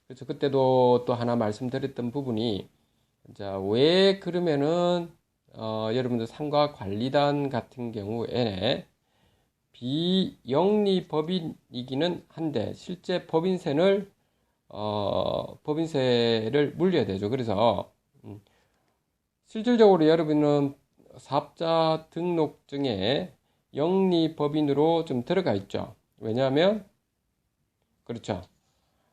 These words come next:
어, 여러분들이 주차 수익이라든지 광고 수익 이런 것들이 있기 때문에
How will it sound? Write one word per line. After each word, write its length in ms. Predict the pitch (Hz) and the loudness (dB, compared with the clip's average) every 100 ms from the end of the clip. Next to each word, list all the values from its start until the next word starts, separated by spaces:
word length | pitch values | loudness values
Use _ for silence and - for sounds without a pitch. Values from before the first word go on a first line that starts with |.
| _ - | _ -18
어, 320 | 104 98 101 | -12 -8 -4
여러분들이 580 | 110 120 120 123 110 135 | -2 0 0 0 0 0
주차 240 | - - 135 | -4 -8 -6
수익이라든지 800 | - 156 123 113 110 110 123 | -4 -4 0 -2 -2 -4 -4
광고 380 | 123 104 101 127 | -8 -10 -6 -6
수익 340 | 127 131 101 123 | -4 -6 -6 -6
이런 180 | 127 | -6
것들이 340 | 120 110 113 131 | -6 -8 -8 -8
있기 240 | 156 131 | -8 -12
때문에 680 | - 151 156 107 92 123 156 | -10 -6 -4 -4 -4 -6 -8